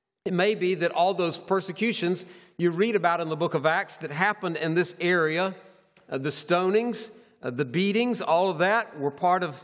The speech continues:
things that were happening to him physically. And he's saying, "When I was there, <clears throat> it was physically tough.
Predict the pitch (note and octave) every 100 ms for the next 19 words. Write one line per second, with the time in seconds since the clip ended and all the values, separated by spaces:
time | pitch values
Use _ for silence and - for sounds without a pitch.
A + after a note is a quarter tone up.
0 | - F#3+ F#3+ F#3 D#3 D#3 G3+ F#3+ F3 E3+
1 | E3+ D#3+ E3 - G#3+ G3+ G#3 A3 A3+ A3+
2 | - - - _ - E3 D#3 F#3+ F3 D#3+
3 | - - - D#3 E3+ G3 G#3 G3 D#3 G3+
4 | E3 D3+ D3+ - - - _ _ _ _
5 | A3+ F3 B2 A2+ - C#3+ C3 - F3+ E3
6 | D#3+ D#3 D3 B2+ F#2 - -